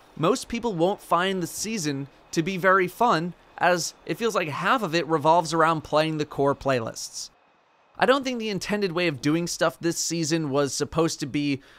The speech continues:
grind lost sectors within strikes to spam Wrathborn hunts rapid fire. It seems like the cadence is supposed to be along the lines of,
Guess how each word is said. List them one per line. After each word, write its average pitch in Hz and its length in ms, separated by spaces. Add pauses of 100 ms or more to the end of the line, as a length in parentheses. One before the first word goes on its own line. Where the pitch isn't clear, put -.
(160)
grind 143 420
lost 160 300
sectors 139 340
within 139 240
strikes - 560
to - 140
spam 139 560
Wrathborn 135 540
hunts 139 380
rapid 127 380
fire. - 460 (320)
It 143 120
seems 254 300
like 185 160
the 160 80
cadence 170 480
is 139 100
supposed 175 360
to - 40
be 165 120
along 147 260
the 139 80
lines 135 380
of, 123 260